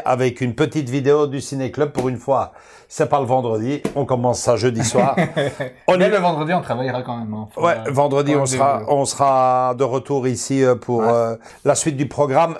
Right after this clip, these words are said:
Speaker 1: du mois de septembre. On commence par le tout premier, Creed trois. Tu l'as vu, toi, Andrés ?
Speaker 2: Oui, moi, je l'ai
Speaker 1: Voilà.
Speaker 2: vu.
Speaker 1: Moi aussi, je l'ai vu et,
Speaker 2: Ah, tu l'as
Speaker 1: euh,
Speaker 2: vu.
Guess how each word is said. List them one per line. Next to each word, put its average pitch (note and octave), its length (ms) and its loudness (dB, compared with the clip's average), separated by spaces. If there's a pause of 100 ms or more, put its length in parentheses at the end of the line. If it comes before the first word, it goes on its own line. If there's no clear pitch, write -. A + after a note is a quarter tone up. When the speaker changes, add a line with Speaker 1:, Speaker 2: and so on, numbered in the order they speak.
Speaker 1:
du C#3+ 120 2
mois D#3+ 160 4
de D3+ 120 2
septembre. A2+ 520 0
On F#3+ 120 2
commence F3 480 0
par D#3 180 2
le D#3+ 100 0
tout F#3+ 140 -2
premier, F3+ 560 0 (520)
Creed G3 320 0
trois. - 380 2
Tu F3 100 0
l'as E3 120 4
vu, F#3 180 -2
toi, F#3 140 4
Andrés ? F#3 320 2 (240)
Speaker 2:
Oui, B2+ 100 -2
moi, - 0 - (220)
je - 60 -18
l'ai - 40 -6
Speaker 1:
Voilà. B2 280 0
Speaker 2:
vu. G2+ 100 -14
Speaker 1:
Moi D3+ 180 2
aussi, D3+ 240 0
je C#3 120 2
l'ai C#3 120 4
vu D3+ 280 2 (100)
et, B2+ 180 0
Speaker 2:
Ah, B2 160 4
tu A#2+ 60 2
l'as B2 60 0
Speaker 1:
euh, - 20 -2
Speaker 2:
vu. A#2 180 -10